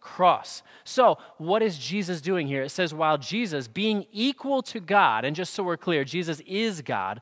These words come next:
fully God. While being equal to God, he took the most submissive role that he possibly could. He took on the role of a servant who was going to die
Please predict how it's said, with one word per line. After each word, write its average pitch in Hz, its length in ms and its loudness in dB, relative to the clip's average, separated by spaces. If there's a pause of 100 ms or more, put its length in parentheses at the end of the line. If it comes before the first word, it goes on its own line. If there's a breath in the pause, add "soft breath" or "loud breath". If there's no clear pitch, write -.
(120 soft breath)
fully 320 560 -6
God. 101 400 -6 (640 soft breath)
While 185 220 8
being 190 380 0
equal 294 380 -4
to 247 120 -6
God, 135 360 2 (160 loud breath)
he 269 260 -2
took 240 420 -2
the 175 160 -2
most 160 680 -2
submissive 180 920 -6
role 135 420 -4 (160 loud breath)
that 156 100 -4
he 151 160 -6
possibly 151 640 -8
could. 180 360 -8 (580 loud breath)
He 240 180 0
took 240 300 -4
on 240 240 4
the 196 60 -2
role 160 260 0
of 143 120 0
a 139 120 -2
servant 190 500 -2
who 160 140 -4
was 151 120 -4
going 165 240 -4
to 143 120 -10
die 131 720 0